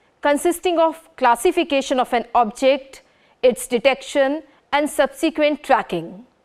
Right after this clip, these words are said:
It is really impossible to analyze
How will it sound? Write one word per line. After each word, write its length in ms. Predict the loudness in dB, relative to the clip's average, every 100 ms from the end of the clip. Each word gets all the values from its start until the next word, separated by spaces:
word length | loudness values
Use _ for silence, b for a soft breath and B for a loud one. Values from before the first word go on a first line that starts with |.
| _ b b b b
It 140 | -2 2
is 160 | 0
really 380 | 2 2 4 4
impossible 640 | 0 0 0 0 0 0 0
to 120 | 2
analyze 680 | 2 2 2 2 0 -4